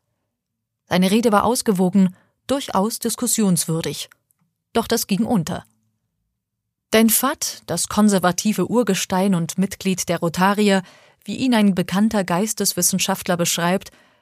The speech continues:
war nicht nur auf einer verkappten Versammlung der Linkspartei gelandet, sondern er stand gemeinsam auf einer Bühne mit Sarah Wagenknecht, die in ihrer Rede in klassischem linken Propagandastil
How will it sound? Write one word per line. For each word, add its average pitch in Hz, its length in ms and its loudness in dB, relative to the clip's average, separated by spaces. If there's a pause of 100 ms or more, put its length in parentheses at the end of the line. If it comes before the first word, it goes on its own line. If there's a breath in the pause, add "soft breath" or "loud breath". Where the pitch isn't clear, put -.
(200 soft breath)
war 208 120 4
nicht 254 260 0
nur 240 200 2
auf 202 160 -2
einer 190 160 0
verkappten 202 580 -4
Versammlung 180 600 2
der 175 100 0
Linkspartei 175 640 0
gelandet, 170 540 0 (380 soft breath)
sondern 220 460 4 (320 loud breath)
er 214 100 -2
stand 262 320 -2
gemeinsam 226 720 4
auf - 280 -2
einer 196 180 2
Bühne 180 320 2
mit 208 180 0
Sarah 196 380 0
Wagenknecht, 170 800 -2 (520 soft breath)
die 165 80 -6
in 165 80 -4
ihrer 170 280 -2
Rede 196 380 2
in 160 280 -8
klassischem 180 560 -2
linken 202 360 0
Propagandastil 185 1040 2